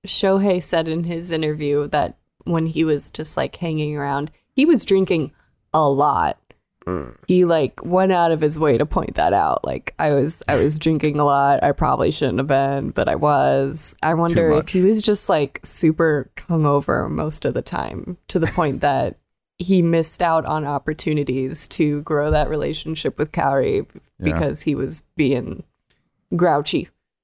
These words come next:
Speaker 3: When, uh, Emmy asked him for a drink, remember that hip hop pop?
Speaker 2: Hip
Speaker 3: He was,
Speaker 2: hop.
Speaker 3: like,
Speaker 1: Hip
Speaker 3: hesitant
Speaker 1: hop.
Speaker 3: to do it, you know? He's like, "I don't wanna drink tonight,"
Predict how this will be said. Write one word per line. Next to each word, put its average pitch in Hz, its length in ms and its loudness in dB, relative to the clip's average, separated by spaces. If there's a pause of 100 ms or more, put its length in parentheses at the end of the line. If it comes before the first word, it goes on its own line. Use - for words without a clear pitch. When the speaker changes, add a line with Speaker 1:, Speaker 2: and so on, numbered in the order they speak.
(460)
Speaker 3:
When, 95 340 0
uh, 87 240 0
Emmy 98 460 -2 (640)
asked 90 220 -4
him 87 80 -2
for 87 160 0
a 82 60 -2
drink, 110 340 -2
remember 101 180 0
that 90 120 -2
hip - 200 -2
hop - 180 0
pop? - 300 -6 (800)
Speaker 2:
Hip 143 100 0
Speaker 3:
He 113 80 2
was, 107 160 0
Speaker 2:
hop. 98 80 2
Speaker 3:
like, 85 120 2
Speaker 1:
Hip 101 80 0
Speaker 3:
hesitant 165 360 0
Speaker 1:
hop. 214 160 0
Speaker 3:
to 110 100 0
do 123 280 0
it, 95 100 0
you 98 80 0
know? 101 120 2
He's 101 100 -2
like, 101 100 2
"I 113 140 2
don't 117 80 2
wanna 107 160 0
drink 101 180 -2
tonight," 98 320 0